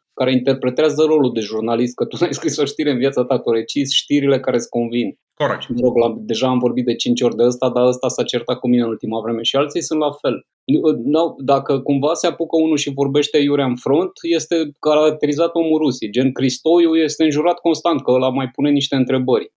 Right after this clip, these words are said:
Speaker 1: Nu știu, ce vrei să faci? Să nu pună întrebările alea? Ce, care-i țara în care vor ăștia să trăiască? Că dacă
Speaker 2: Băi.
Speaker 1: nu,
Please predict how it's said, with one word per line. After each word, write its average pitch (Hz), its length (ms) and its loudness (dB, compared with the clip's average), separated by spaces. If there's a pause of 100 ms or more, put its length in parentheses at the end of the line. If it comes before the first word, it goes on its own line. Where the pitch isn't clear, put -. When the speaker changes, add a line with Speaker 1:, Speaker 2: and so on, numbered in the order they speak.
(120)
Speaker 1:
Nu 196 140 2
știu, 135 340 -4
ce - 160 -2
vrei 165 180 -4
să - 140 -2
faci? - 260 -4
Să - 180 -2
nu 139 260 4
pună 185 260 0
întrebările 170 560 -2
alea? 180 140 0
Ce, 208 320 -2 (600)
care-i 240 320 0
țara 196 300 0
în 151 100 0
care 143 280 0
vor 139 180 0
ăștia 123 240 0
să 117 160 -2
trăiască? 113 540 -2 (220)
Că 151 160 2 (360)
dacă 143 400 2
Speaker 2:
Băi. 135 180 0
Speaker 1:
nu, 156 180 0